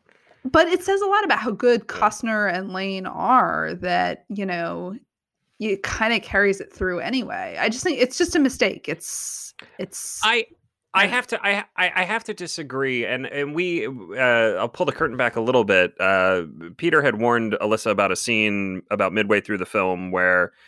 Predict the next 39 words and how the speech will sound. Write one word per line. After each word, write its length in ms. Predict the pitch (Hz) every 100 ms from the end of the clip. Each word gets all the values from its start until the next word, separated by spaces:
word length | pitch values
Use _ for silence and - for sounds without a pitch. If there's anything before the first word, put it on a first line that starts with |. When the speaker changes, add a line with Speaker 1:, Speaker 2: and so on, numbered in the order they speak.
| _
Speaker 2:
spoilers, 600 | - - 123 90 90 - -
you, 220 | 98 90
if 220 | 98 -
you're, 160 | 101 92
if, 200 | 95 -
if 300 | 90 92 -
you're 300 | 98 92 95
listening 340 | 107 117 123 104
at 80 | 98
this 140 | 101
point, 260 | - 98 73
you're, 140 | 98
and 240 | - 98
you're, 160 | 92 87 -
you 140 | 110
haven't 340 | 101 98 85 - - - -
gotten 180 | 120 113
used 140 | 107
to 60 | 107
the 40 |
spoilers, 380 | - 104 92 -
spoilers. 340 | 120 95 82 - - _
But 140 | 156 156
the, 180 | 165
uh, 260 | 156 143 139
there's, 280 | 101 147 139
there's 280 | 139 135 131
a 40 |
moment 360 | 131 139 139 123
when 360 | 120 113 113
the 220 | 104 104 98
Wee 160 | 127
Boy 220 | 120 120
clan 360 | 110 123 107 104
comes 260 | - 117 110
to 80 |
the 80 | 107
hotel 340 | 104 104 104 101
room 460 | 98 98 98 95